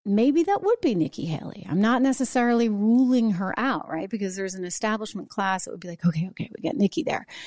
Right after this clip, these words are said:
And, um, you know, it, it could be Byron because, again, I think he appeals to a lot of different people across a lot of different spaces. So very interesting commentary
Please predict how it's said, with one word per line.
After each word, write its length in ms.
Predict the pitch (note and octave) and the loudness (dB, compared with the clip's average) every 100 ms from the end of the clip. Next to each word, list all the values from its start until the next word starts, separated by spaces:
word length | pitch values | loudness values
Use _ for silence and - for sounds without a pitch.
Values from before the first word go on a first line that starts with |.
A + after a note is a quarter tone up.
| - - - _ _ - | -18 -20 -20 _ _ -2
And, 360 | A3+ A3+ A3+ G#3+ | 0 2 0 0
um, 480 | - A3 G#3+ G#3 - - | 0 0 0 -4 -8 0
you 120 | A#3 | 2
know, 240 | A#3+ D#4 | 4 4
it, 220 | - G3+ - | 4 2 2
it 140 | G#3+ | 0
could 200 | - C4+ | 0 2
be 140 | C4+ | 4
Byron 480 | A3+ G#3+ E4 F4 E3 | 4 2 -2 -4 -4
because, 420 | D#3+ F3 G#3+ G3 | -4 0 2 2
again, 380 | G3 G#3 A#3+ A#3+ | 0 0 2 2
I 80 | F#3 | 2
think 180 | G#3 G3 | 0 -2
he 140 | G#3 | -2
appeals 400 | F#3+ - A#3 G#3+ | -4 -2 -2 0
to 80 | - | -2
a 40 | E3+ | -2
lot 460 | F3 F3 G#3 G#3+ | -2 0 2 2
of 100 | A#3+ | 0
different 260 | G3+ G#3 G3 | -4 -6 -6
people 300 | A#3 G3+ F#3 | -4 0 -2
across 280 | - G3 F#3 | -2 -4 -4
a 60 | |
lot 240 | F3+ F3+ F#3 | -2 -2 -2
of 80 | |
different 260 | F3 E3 F3 | -6 -10 -6
spaces. 480 | - G#3+ - - - - - - - | 0 0 0 -8 -12 -16 -18 -20 -10
So 460 | - C#4 A#3+ A3+ - | -2 2 2 0 -4
very 480 | G3+ F#3+ A#3+ C#4+ D4 | 0 2 4 4 2
interesting 460 | C#4 C#4 B3 B3+ B3 | 4 2 2 2 2
commentary 580 | A3+ A#3 A3 F#3+ F3 | 2 2 2 2 0